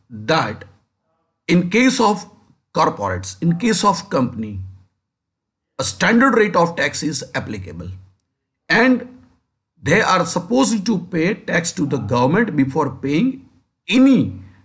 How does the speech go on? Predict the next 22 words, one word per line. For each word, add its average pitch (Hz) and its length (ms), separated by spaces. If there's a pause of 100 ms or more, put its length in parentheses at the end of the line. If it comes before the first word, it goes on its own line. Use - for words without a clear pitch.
(180)
dividend 147 540
to 233 240
shareholders, 120 760
that 117 220
is 131 120
a 123 40
preference 135 460
shareholders 131 680 (100)
and 117 280
equity 95 360
shareholders. 95 680 (720)
So 135 220
rate 160 400
of 165 320
tax 113 380 (920)
is 160 280
considered 240 840
as 139 240 (120)
fifty - 320
percent, 143 520
fifty - 240
percent. - 460